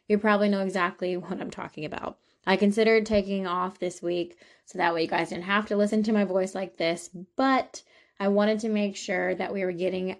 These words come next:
our episodes out to you very consistently.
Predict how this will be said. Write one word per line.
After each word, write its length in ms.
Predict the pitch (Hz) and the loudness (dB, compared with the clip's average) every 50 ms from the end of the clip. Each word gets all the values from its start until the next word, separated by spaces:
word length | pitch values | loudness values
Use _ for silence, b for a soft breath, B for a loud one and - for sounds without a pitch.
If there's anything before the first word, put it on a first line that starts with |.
| _ - | _ -4
our 240 | 175 175 175 175 | -2 -2 0 -2
episodes 560 | 180 - 170 175 - 180 - - 170 170 165 - | -2 -2 -2 -2 -2 -4 -6 -4 -4 -4 -4 0
out 260 | - 170 170 170 - - | 0 0 0 0 -4 -6
to 160 | - - 170 | -8 -4 -2
you 400 | 165 165 165 165 165 165 170 170 - | -2 0 0 2 0 0 0 -2 -4
very 380 | - 165 165 170 170 170 170 170 | -8 -4 -2 -2 0 0 -2 -4
consistently. 960 | 170 - 165 160 - - 175 - - - - 170 - - - - - 180 202 | -4 -6 -10 -10 -8 -12 -12 -12 -12 -14 -14 -14 -14 -16 -14 -14 -14 -14 -14